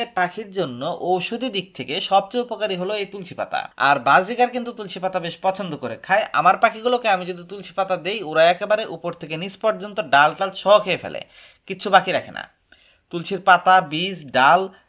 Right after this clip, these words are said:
যা আছে সবকিছু খায়। এগুলো ব্যাপক উপকারী পাখির জন্য, তাই আপনি আপনার পাখিগুলোকে অবশ্যই খাওয়াবেন। দেখুন normally পাখি কিন্তু বিভিন্ন কারণে ঠান্ডায় আক্রান্ত হয়ে যায়। অনেক সময় পাখির জ্বর টর আসে, দেখা যায় একটা পাখি হয়তো মারামারি করে আহত হয়েছে, তাদের শরীরে কোনো ক্ষত হয়েছে।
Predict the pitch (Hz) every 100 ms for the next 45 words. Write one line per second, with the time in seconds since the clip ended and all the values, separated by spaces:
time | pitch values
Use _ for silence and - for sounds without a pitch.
0 | _ 113 165 180 226 226 220 202 190 151
1 | 131 95 90 - 151 156 160 175 220 226
2 | 220 226 220 202 202 190 214 214 196 170
3 | 165 170 - 160 156 143 156 170 185 180
4 | 175 185 160 104 80 - - _ _ _
5 | _ _ - 165 170 98 _ _ _ 139
6 | 170 220 240 139 180 170 160 180 196 190
7 | 247 185 180 214 226 226 202 196 226 247
8 | 185 185 185 202 233 - _ - 165 175
9 | 165 196 185 143 110 78 156 202 - 220
10 | 220 208 185 180 143 165 165 156 117 -
11 | - - _ _ _ _ _ - 190 226
12 | 147 170 - - 175 180 175 202 190 185
13 | 180 196 202 180 196 180 175 185 185 147
14 | 139 202 196 165 165 175 170 165 165 180
15 | 175 175 117 104